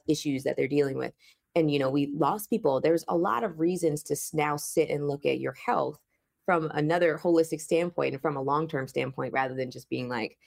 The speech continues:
"Summer's popping off, how am I getting hoochie daddy shorts?" You know? <laughs> So I, I'm, that's, that's one of the silver linings of what we've been through. Everyone's been through something tough in that time frame,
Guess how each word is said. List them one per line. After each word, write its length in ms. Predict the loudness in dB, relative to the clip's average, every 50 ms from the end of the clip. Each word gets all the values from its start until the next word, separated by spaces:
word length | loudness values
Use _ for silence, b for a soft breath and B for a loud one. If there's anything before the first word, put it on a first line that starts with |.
| b b b b b b b b _ _ _ -8
"Summer's 460 | -8 -2 2 2 2 2 2 -2 0
popping 320 | 0 0 0 2 2 2
off, 220 | 2 2 0 0 0
how 80 | -2
am 100 | 0 0
I 40 | 0
getting 240 | -2 -2 -2 -2 -2
hoochie 220 | -4 -4 -4 -2
daddy 220 | -2 -2 0 0 -4
shorts?" 360 | -6 -6 -8 -8 -10 -12 -2
You 120 | 2 4 4
know? 220 | 6 6 4 4 4 4 4
<laughs> 460 | 4 4 4 -6 -8 -8 -8 -8 -10
So 500 | -14 0 2 4 4 4 4 2 0 0 0
I, 240 | 2 2 2 2 2
I'm, 480 | 2 4 4 4 4 2 0 -2 -4 -8 _ _ _ _ _ _ _ -6
that's, 340 | -4 -4 -4 -4 -8 -14 -8 _
that's 220 | 0 0 0 0 -6
one 380 | -4 -2 0 2 2 0 0
of 340 | -2 -2 -2 -2 -2 -2 0
the 340 | 0 0 0 0 -2 -4 -6
silver 380 | -10 -4 -2 -2 0 0 -2 -2
linings 440 | -2 -2 -2 -2 -2 -4 -4 -4 -4
of 140 | -6 -4
what 180 | -2 -4 -2 -2
we've 140 | -4 -6 -4
been 180 | -4 -4 -2
through. 140 | -2 -4 -4
Everyone's 340 | -2 -4 -6 -8 -10 -12 -12
been 140 | -12 -12 -12
through 100 | -12 -14
something 420 | -12 -12 -12 -10 -8 -8 -8 -10 -14 _ _
tough 300 | -18 -6 -4 -4 -4 -4 -8 _ _ _ _ _ _ _ _ _ _ _
in 140 | 0 2 2
that 160 | 2 -2 -4
time 300 | -6 -6 -4 -2 -2 -4
frame, 500 | -4 -4 -4 -4 -4 -4 -4 -6 -8 -10